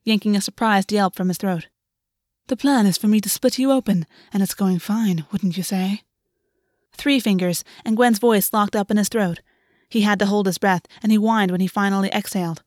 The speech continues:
Bloodlust guttered like a candle. He tried to push himself up again, reached behind him blindly to grab at August. But the fingers that spread inside of him, invasive and leaving him full and open, were constant distractions. Gwen bared his teeth at the bed,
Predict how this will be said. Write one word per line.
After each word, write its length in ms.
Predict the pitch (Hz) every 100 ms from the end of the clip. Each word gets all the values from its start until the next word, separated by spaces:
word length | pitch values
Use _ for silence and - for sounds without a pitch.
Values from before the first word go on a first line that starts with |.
| _ _ _ _ _ -
Bloodlust 420 | 202 185 185 -
guttered 280 | 202 185 180
like 120 | 180
a 60 |
candle. 440 | 180 202 190 170 156 _ _ _ _ _ _
He 120 | 233
tried 220 | 269 269
to 60 | 254
push 160 | 247
himself 340 | 226 208 226 247
up 140 | -
again, 300 | 185 175 170 _ _ -
reached 280 | 247 233 -
behind 280 | 226 226 214
him 100 | 208
blindly 340 | 233 247 190
to 80 | 180
grab 240 | 196 190
at 60 | 196
August. 440 | 214 180 165 - - _ _ _ _ _
But 120 | 220
the 60 | 214
fingers 380 | 262 254 214 196
that 120 | 214
spread 240 | - 220 208
inside 340 | 202 233 214
of 100 | 190
him, 220 | 185 185 - _ _
invasive 540 | 220 214 226 202 196 196
and 120 | 202
leaving 260 | 208 196
him 120 | 202 196
full 400 | - 202 185 -
and 120 | 214
open, 380 | 233 226 180 180 - 220
were 80 |
constant 480 | 208 240 226 - 190
distractions. 760 | 196 - 220 214 - 170 156 - _ _ _ _ _ _ _ _ _ -
Gwen 180 | 208 196
bared 240 | 202 190
his 140 | 185
teeth 200 | - 202
at 100 | 190
the 60 | 185
bed, 300 | 190 180